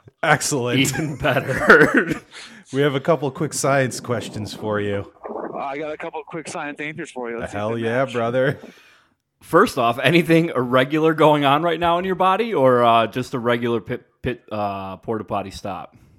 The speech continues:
Speaker 3: Hold on, you're gonna have to say that again. I'm back in the car.
Speaker 2: <laughs>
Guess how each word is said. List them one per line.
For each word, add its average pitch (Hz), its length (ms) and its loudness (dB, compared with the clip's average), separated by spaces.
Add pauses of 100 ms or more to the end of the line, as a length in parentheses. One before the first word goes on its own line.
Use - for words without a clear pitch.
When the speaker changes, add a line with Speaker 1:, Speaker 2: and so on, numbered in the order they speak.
(160)
Speaker 3:
Hold 139 200 -14
on, 120 240 -14
you're 127 80 -14
gonna 147 80 -14
have 143 100 -16
to 127 80 -20
say 147 160 -16
that 139 160 -14
again. 127 320 -14
I'm 120 60 -14
back 120 260 -18
in 135 60 -20
the 127 80 -18
car. 127 320 -16 (440)
Speaker 2:
<laughs> 160 140 0